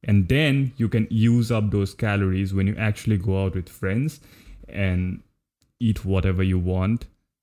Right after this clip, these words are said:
uh, of course, in control. It is time for a short break. If you have liked the episode so far,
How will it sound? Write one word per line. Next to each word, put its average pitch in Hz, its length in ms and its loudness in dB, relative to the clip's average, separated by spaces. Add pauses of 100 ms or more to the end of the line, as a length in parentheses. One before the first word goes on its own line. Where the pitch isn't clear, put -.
(160)
uh, 76 160 -16
of - 220 -6
course, 95 380 -2
in 87 200 -2
control. 92 340 -2 (760)
It 110 120 4
is 92 180 2
time 117 360 0
for 98 220 0
a 87 80 2
short 98 560 -2
break. - 440 -2 (360)
If 107 160 -2
you 113 80 4
have 95 280 0
liked 92 240 2
the 92 120 4
episode 87 540 0
so 135 220 0
far, 95 420 -4